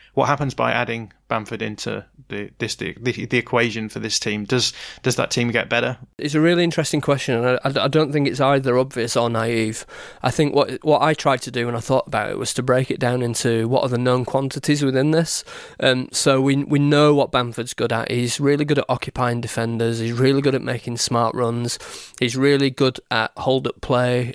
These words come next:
Speaker 2: um, and obviously his pressing alongside that is, is, is really strong. Um, so I expect as a result of that, that when he comes into the team eventually, um, that he, that our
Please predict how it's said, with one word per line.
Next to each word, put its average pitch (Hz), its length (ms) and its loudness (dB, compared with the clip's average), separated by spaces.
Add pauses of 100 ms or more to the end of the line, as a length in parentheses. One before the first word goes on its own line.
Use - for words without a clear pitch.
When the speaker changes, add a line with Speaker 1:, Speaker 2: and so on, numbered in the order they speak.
Speaker 2:
um, 117 400 -2
and 120 160 -2
obviously 120 360 0
his 113 100 -4
pressing 120 520 -2
alongside 117 600 -2
that 110 240 -2
is, 117 340 -4
is, 120 300 -6
is 117 240 -4
really 117 240 0
strong. 110 380 -2 (480)
Um, 131 440 2 (220)
so 139 500 4
I 135 140 2
expect - 500 0
as 147 80 0
a 143 60 4
result 139 400 2
of 127 160 -2
that, 117 240 -2
that 123 80 -2
when 123 120 0
he 127 60 0
comes 139 280 0
into 151 220 0
the 131 120 -2
team 113 440 -2 (580)
eventually, 120 680 -2 (360)
um, 123 420 2
that 127 300 0
he, 131 500 2 (240)
that 127 240 0
our 135 480 2